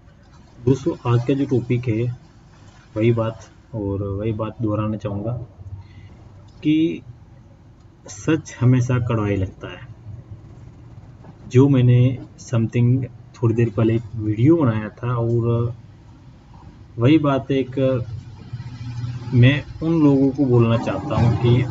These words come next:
आप अगर otherwise आपने कोई भी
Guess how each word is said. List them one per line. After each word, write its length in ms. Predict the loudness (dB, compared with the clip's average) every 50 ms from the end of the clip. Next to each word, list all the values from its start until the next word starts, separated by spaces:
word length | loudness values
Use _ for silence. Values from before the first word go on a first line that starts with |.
| -4 -4
आप 320 | -2 0 0 -2 -2 -2
अगर 400 | -4 -4 -4 -4 -4 -4 -4 -4 -6 -6 -10 -10 -12 -10 -10 -12 -12 -10 -10 -8 -4 -2 -2 -2 -4 -6 -10 -14 -16 -16 -16 -16 -16 -16 -16 -14 -14 -14 -8 -6
otherwise 420 | -4 0 0 2 2 0 -2 -4 -8 -10 -6 -4
आपने 360 | -4 -4 -4 -4 -4 -4 -4 -6 -6 -4
कोई 180 | 0 0 2 2
भी 160 | 2 2